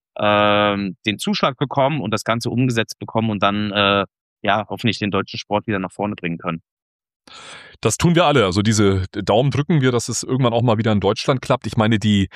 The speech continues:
Speaker 2: die Konkurrenz ist natürlich auch weltweit enorm gewachsen in diesem Bereich, ähm, vor allem wahrscheinlich Japan, China, U S A. Ähm,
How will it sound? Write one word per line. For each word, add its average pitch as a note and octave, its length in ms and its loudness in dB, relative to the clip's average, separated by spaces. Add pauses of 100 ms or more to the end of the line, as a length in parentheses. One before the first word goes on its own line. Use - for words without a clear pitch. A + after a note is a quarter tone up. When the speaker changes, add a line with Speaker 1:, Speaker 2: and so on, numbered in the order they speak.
(420)
Speaker 2:
die G2 140 0
Konkurrenz G#2+ 480 0
ist G#2 120 -2
natürlich G2+ 400 0
auch F2+ 300 -2
weltweit G2+ 640 0 (500)
enorm G2+ 380 2
gewachsen G#2+ 480 -2
in G#2+ 100 0
diesem A2 200 0
Bereich, F#2 540 0
ähm, G2 260 -2
vor - 160 -4
allem G2+ 140 2
wahrscheinlich F#2 420 0
Japan, F#2+ 440 2
China, A2 320 2
U G2+ 120 2
S F2+ 140 0
A. F2+ 280 2 (420)
Ähm, G#2 420 0